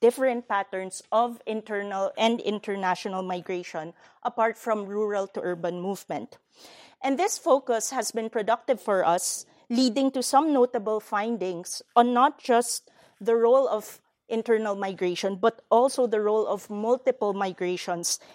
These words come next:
in how families become, uh, middle class and improve their living standards in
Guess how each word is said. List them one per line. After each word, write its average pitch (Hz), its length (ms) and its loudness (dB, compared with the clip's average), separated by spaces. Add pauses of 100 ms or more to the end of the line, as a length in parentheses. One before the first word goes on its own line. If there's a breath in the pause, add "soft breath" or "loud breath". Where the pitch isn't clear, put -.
(160 loud breath)
in 285 220 2
how 240 240 2
families 214 640 -2
become, 214 640 -2 (560 soft breath)
uh, 196 200 4
middle 214 380 0
class 196 580 -2
and 226 140 0
improve 220 380 -4
their 208 160 0
living 196 260 -4
standards 185 640 -2 (140)
in 240 180 0